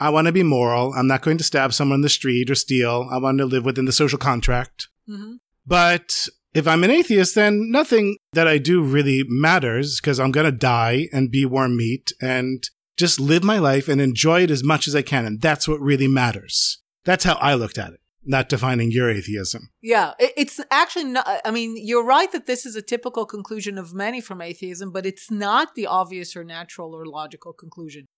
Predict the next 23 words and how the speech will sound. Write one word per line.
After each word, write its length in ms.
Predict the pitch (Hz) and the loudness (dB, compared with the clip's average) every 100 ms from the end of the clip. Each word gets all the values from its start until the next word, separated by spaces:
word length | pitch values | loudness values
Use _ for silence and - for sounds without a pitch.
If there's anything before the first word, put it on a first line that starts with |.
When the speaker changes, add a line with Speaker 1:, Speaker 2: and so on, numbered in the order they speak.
| _ | _
Speaker 2:
There's 240 | 208 208 214 | -6 -6 -2
no 200 | 233 254 | -2 0
direct 460 | 240 220 202 202 | -2 0 -2 -2
role 200 | 208 196 | -6 -6
between 360 | 185 185 196 185 | -8 -12 -12 -14
"I'm 140 | 175 | -14
an 100 | 170 | -14
atheist" 600 | 170 175 - 170 160 - | -12 -12 -12 -12 -12 -14
and 100 | - | -18
"nothing 320 | 160 156 160 151 | -18 -18 -18 -16
matters." 520 | 147 143 139 - - _ _ | -16 -18 -20 -20 -20 _ _
Speaker 1:
It, 60 | - | -8
Speaker 2:
There's 120 | 185 | -2
Speaker 1:
that 140 | 175 208 | 2 2
wa-, 100 | 220 | 2
that 180 | 202 220 | 4 4
was 140 | 185 | 4
my 180 | 160 143 | 4 2
feeling. 460 | 120 120 98 90 90 | 0 -6 -6 -12 -6
Speaker 2:
Yeah. 220 | 202 160 - _ _ | -4 -4 -8 _ _
Speaker 1:
So 340 | - 185 175 | 2 4 4
I 160 | 175 165 | 4 2
felt, 320 | 214 220 | 4 2